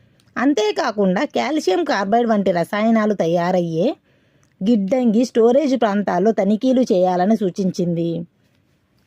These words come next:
అరటి మరియు ఇతర పండ్లను కృత్రిమంగా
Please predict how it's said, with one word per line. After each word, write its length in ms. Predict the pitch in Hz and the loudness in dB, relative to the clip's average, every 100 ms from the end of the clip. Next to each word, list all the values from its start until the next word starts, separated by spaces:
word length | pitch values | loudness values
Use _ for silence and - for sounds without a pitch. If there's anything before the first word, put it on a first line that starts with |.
| - | -8
అరటి 440 | 190 233 220 185 233 - _ 202 | -2 -2 0 -4 -4 -10 _ 0
మరియు 220 | 202 190 185 | 0 0 -2
ఇతర 200 | 302 349 277 | -2 -2 -2
పండ్లను 360 | 214 190 180 190 | -2 0 -2 -2
కృత్రిమంగా 580 | 240 202 349 339 302 285 | -4 -2 0 0 0 0